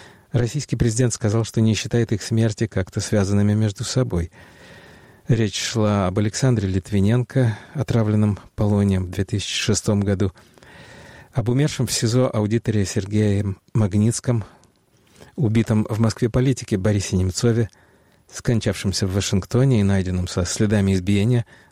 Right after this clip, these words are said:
бывшем министре Михаила Лес-, Михаиле Лесине. Соратница оппозиционера Алексея Навального Любовь Соболь остановила свою предвыборную кампанию на выборах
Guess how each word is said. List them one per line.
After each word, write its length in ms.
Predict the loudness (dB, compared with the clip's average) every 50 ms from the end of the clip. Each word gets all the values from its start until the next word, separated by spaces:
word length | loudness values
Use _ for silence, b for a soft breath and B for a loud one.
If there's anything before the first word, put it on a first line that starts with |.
| B _ -10
бывшем 540 | -6 -2 -2 -2 -2 -2 0 0 0 0 2 2
министре 640 | 2 2 4 4 2 2 0 -2 -4 -2 -2 0 0
Михаила 540 | 2 0 0 0 -2 -2 0 0 2 2
Лес-, 420 | 2 2 2 2 2 0 -2 -6 -6 -2
Михаиле 540 | 0 0 0 0 0 0 0 2 2 2
Лесине. 640 | 2 2 2 2 0 0 -2 -4 -4 -4 -4 -4 -6 -8 -12 _ _ _ _ _ _ _ _ _ _ _ _ _ _ _ _ _ _ _ _ _ _ _ B B B B B B B B B B B B B B B B B B B B B -8
Соратница 540 | -4 -4 -2 -4 -4 -6 -8 -6 -4 -4
оппозиционера 640 | -4 -2 -2 -2 -2 -2 0 0 0 2 2 2 2
Алексея 360 | 2 2 0 0 0 2 2
Навального 480 | 4 4 4 4 4 4 4 2 2 2
Любовь 320 | 2 0 2 0 0 0
Соболь 360 | 0 0 0 2 2 4 4 2
остановила 720 | 2 0 -2 -2 0 0 0 0 0 0 0 -2 -4 -4 -8 -14
свою 320 | -18 -10 -4 0 0 0 0
предвыборную 680 | -2 -2 -2 0 0 0 0 2 0 0 2 0 0
кампанию 560 | 0 -2 -2 -2 0 0 2 2 4 2 2 2
на 160 | 2 0 0
выборах 420 | 0 0 0 0 -2 -2 -4 -6